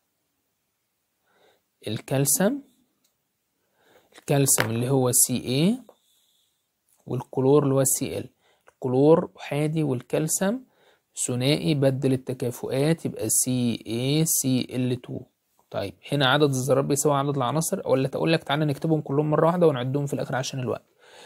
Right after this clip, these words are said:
طب نيجي بعد كده هيدروكسيد الصوديوم، هيدروكسيد الصوديوم، الصوديوم ان اي والهيدروكسيد دي مجموعة ذرية رمزها او اتش. الهيدروكسيد أحادي والصوديوم أحادي، بدل التكافؤات يخرج لك ان اي او اتش.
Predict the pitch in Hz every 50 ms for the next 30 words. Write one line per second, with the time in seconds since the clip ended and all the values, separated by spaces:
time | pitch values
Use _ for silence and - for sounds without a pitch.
0 | - - - _ - 117 127 139 143 160 147 143 131 131 131 - 135 131 139 131
1 | 123 131 131 131 - - 160 160 - - - - 135 110 113 - _ _ _ _
2 | _ _ _ - - 135 131 127 123 123 120 120 117 117 117 117 113 110 110 117
3 | 117 120 120 127 - _ _ _ _ _ - - - - _ _ _ - - -
4 | - - 117 110 107 113 120 131 135 - - - - _ _ _ _ _ _ _
5 | _ - 123 127 - - - - - 127 123 117 107 107 104 104 85 - _ _
6 | _ _ _ _ _ _ _ _ _ _ _ _ _ - - - - 143 135 139
7 | 135 131 - 139 139 143 139 131 - - 139 147 165 175 165 143 127 127 131 120
8 | 120 120 120 120 - - 135 131 131 135 135 131 123 123 127 131 131 127 131 131
9 | 131 127 131 127 127 139 135 131 123 117 104 101 104 - - - _ - - -
10 | - - _ _ _ - 127 131 123 127 - - - 151 - - - - - 151
11 | 160 165 170 147 135 - - - 147 143 147 139 147 - - - 151 160 160 156
12 | 135 135 139 135 147 139 135 131 - 135 131 139 127 - - - 147 143 - 196
13 | - - 151 143 143 139 135 127 - - 139 139 139 135 131 127 120 110 - -
14 | - 120 127 135 147 143 - - - 131 123 - - 107 - - - - - -
15 | - _